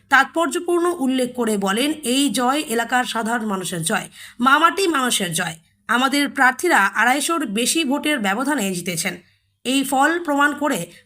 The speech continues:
মানুষ তৃণমূলের সঙ্গে আছে। আগামী দিনেও সব ভোটে তৃণমূল প্রার্থীরাই জিতবেন।" তবে তৃণমূলের এই জয়কে বিশেষ গুরুত্ব দিতে নারাজ স্থানীয় বিজেপি নেতৃত্ব। তাদের দাবি, সমবায়গুলিতে সাধারণ শাসক দলের ভোটার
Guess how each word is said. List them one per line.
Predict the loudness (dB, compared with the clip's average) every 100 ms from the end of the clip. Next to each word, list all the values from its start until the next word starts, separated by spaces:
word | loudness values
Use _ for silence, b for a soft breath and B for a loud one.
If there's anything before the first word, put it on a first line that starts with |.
| -2
মানুষ | 0 0 -2
তৃণমূলের | -2 -2 0 0 0
সঙ্গে | 0 -2 -2
আছে। | -2 -4 -6 B B -4
আগামী | -2 0 -2
দিনেও | -2 0 -2 -4 -8 -8
সব | 0 4 4 4
ভোটে | -2 0 0
তৃণমূল | 0 -2 0 -2
প্রার্থীরাই | -2 -2 -2 -4 -2
জিতবেন।" | -4 -4 -6 -10 -12 _ _ _ _ _ _ _ _ _ _ _ _ _ _ -2
তবে | 0 0
তৃণমূলের | 0 0 2 2
এই | 0 0 0 2
জয়কে | 2 2 0 -2
বিশেষ | -2 -2 -2 -2
গুরুত্ব | -4 -4 -4 -4
দিতে | -2 0 0
নারাজ | 2 2 2 0 b b -12
স্থানীয় | -2 0 2 0 -2
বিজেপি | 0 -2 -2 -2
নেতৃত্ব। | -2 -4 -8 -8 -10 -12 b b
তাদের | -2 0 0
দাবি, | 2 2 2 -2
সমবায়গুলিতে | -2 0 0 0 0 -2 0 0
সাধারণ | 0 -2 -2 -2 -2
শাসক | -2 -4 -4
দলের | -2 -2 -2
ভোটার | -4 -4 -2 -2